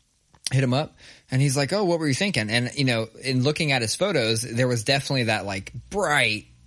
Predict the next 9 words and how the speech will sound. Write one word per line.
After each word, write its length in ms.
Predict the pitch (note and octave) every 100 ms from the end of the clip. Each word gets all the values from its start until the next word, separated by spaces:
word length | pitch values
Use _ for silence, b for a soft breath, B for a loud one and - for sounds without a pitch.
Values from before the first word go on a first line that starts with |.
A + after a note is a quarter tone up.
| -
you 120 | B2
know, 260 | G#2+ G2 G#2
lots 380 | C#3+ F3 E3 D#3
of 280 | C3+ G#2+ - -
color, 720 | - F3+ D#3 A#2+ G#2 G2+ G2+ - -
party 500 | - F3+ G3 F3 C#3+ A2+
atmosphere. 720 | C3 - A#2 - C3 A2 G2+
It 120 | C3+
was, 220 | C#3